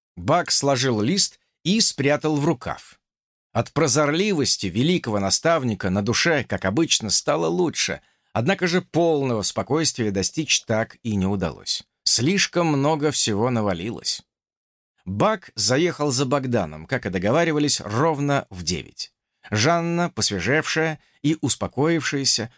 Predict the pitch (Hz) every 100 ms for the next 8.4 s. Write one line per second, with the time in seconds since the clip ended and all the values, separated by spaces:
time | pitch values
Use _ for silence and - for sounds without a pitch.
0 | _ 156 156 - 127 113 92 80 82 80
1 | - 143 147 _ _ - 226 180 127 123
2 | 104 101 127 175 160 160 - _ 107 180
3 | 139 135 139 151 - 127 135 123 98 90
4 | 92 90 71 - _ - 196 190 170 151
5 | 117 123 170 160 151 - 123 123 107 123
6 | 156 - - 73 _ _ - 151 - 139
7 | 127 _ _ - 139 - 147 160 175 117
8 | - 82 76